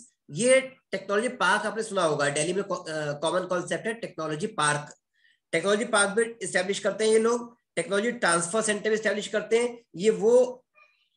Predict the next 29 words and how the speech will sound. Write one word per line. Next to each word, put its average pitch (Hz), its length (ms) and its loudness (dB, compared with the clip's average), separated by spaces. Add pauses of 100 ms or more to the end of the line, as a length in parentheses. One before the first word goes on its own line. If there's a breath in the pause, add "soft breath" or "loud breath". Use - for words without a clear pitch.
(580)
areas, 208 520 4
वो 220 100 4
units 208 420 -4
होते 196 240 -4
हैं 220 120 -2
जहां 165 220 0
पर 220 160 -6
आप 180 360 0
जाकर 156 300 0
practically, 247 680 0
practically 247 680 -2
चीजों 214 220 2
को 208 60 2
सीखते 165 420 -4
हैं, 127 160 -10 (240 soft breath)
आप 170 260 0
देखते 180 360 -2
हैं, 233 140 -2
चीजों 185 200 -6
को 220 80 -2
practically 202 520 -4
सीखते 180 360 -4
हैं, 220 60 0
ये 202 120 -2
मशीन 180 280 -6
कैसे 196 260 -4
operate 180 260 -2
होती 151 300 -4
है। 127 80 -4